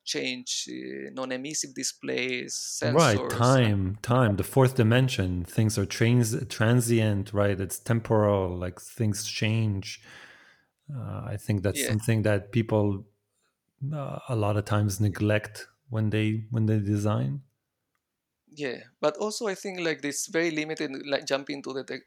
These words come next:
Speaker 1: to the technology world where we
Speaker 2: Mm-hmm.
Speaker 1: are, we don't see that we live in a paradigm that was created,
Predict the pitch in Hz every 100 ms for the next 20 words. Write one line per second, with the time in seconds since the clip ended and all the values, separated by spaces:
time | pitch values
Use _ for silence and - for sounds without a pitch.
0 | _ 143 131 131 127 135 139 131 127 131
1 | 139 151 131 127 127 127 127 151 226 262
2 | - _ _ _ _ _ _ - 175 170
3 | - 160 156 135 135 135 139 143 131 -
4 | 135 131 139 160 156 127 127 131 - -
5 | 135 135 135 - 156